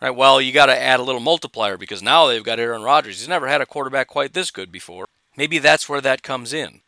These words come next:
You know, Jimmy Graham was obviously in a steep decline. So fine, we'll give him a pass there. Although there's a long line of tight ends that have come in and just been their worst ever. Martellus. Martellus was a great tight end. Everywhere he went, he comes here, suddenly falls off. I don't know. I'm just saying.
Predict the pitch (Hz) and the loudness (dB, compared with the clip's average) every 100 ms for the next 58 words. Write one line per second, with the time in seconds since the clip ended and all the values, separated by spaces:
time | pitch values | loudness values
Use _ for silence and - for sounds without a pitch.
0 | _ - 104 147 151 135 143 139 123 135 | _ -18 -8 -6 -4 -2 -2 -2 0 0
1 | 131 - 135 120 - - - 139 - 123 | 0 -4 -6 -6 -4 -2 -4 -8 -10 -16
2 | - 147 135 98 73 67 _ _ _ - | -10 -4 -4 -4 -10 _ _ _ _ -14
3 | 120 123 123 143 131 113 117 117 110 - | -10 -10 -6 -2 -2 -4 -12 -12 -14 -8
4 | 131 120 - 90 78 - _ _ - 104 | -4 -4 -6 -12 -16 -20 _ _ -12 -10
5 | 98 92 _ - 90 85 98 101 120 120 | -10 -12 _ -20 -18 -16 -8 -2 -2 -2
6 | 120 120 117 123 117 117 104 98 - 110 | -4 -4 -4 -6 -6 -6 -8 -14 -14 -14
7 | 104 101 92 92 98 - 92 90 _ _ | -12 -14 -14 -16 -18 -16 -16 -18 _ _
8 | _ _ 107 113 104 107 117 - 113 107 | _ _ -18 -12 -10 -8 -8 -8 -8 -8
9 | 87 101 - 123 90 - 98 110 151 135 | -10 -8 -4 -4 -4 -12 -8 -2 0 -2
10 | 123 104 92 123 143 _ _ _ _ - | -8 -14 -6 -4 -4 _ _ _ _ -8
11 | 135 135 127 101 - - - 123 127 131 | -6 -4 -6 -8 -16 -20 -8 -6 -6 -4
12 | 127 120 120 107 120 113 120 110 104 - | -4 -6 -10 -8 -10 -10 -10 -12 -10 -10
13 | 110 104 98 92 92 90 76 - - 196 | -10 -12 -14 -14 -14 -14 -16 -4 2 4
14 | 165 98 160 160 - - - | 4 2 -2 -2 -6 -8 -12